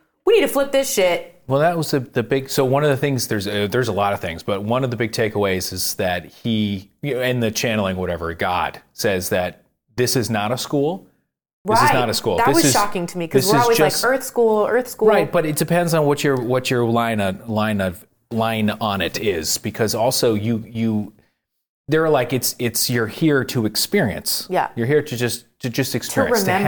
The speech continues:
Speaker 1: remember.
Speaker 2: all,
Speaker 1: To
Speaker 2: yeah.
Speaker 1: remember. And I was like, "Yo, remember what, bitch?"
Speaker 2: Well, that's the thing. If you,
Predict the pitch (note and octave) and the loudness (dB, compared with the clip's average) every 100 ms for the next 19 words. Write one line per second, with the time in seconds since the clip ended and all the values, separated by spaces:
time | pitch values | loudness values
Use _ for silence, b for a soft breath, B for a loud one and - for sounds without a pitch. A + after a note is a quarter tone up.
0 | C#3+ C#3+ - A#2+ A#2+ A#2 A#2+ A2+ C#3+ F#3 | 2 2 0 0 2 4 2 0 0 0
1 | F3 F3 F#3+ D#3+ C3 F3 F#3 F3+ F#3+ F3+ | 0 0 -2 -4 -4 -2 -2 -2 -2 -4
2 | F#3 G#3+ G#3+ F3+ E3 E3+ F#3+ G3 F3+ F#3+ | 0 2 2 0 -4 -2 -4 -4 -2 0
3 | A#3 - G3 A3 A#3+ A#3+ A#3+ - - - | 0 0 -2 0 0 -2 -6 -20 -10 -2
4 | A2 A2 A#2+ A#2 C#3 A2 E2+ - A#2 A#2 | 2 2 0 -2 -2 0 -2 -2 0 2
5 | A2 G#2+ | 0 -4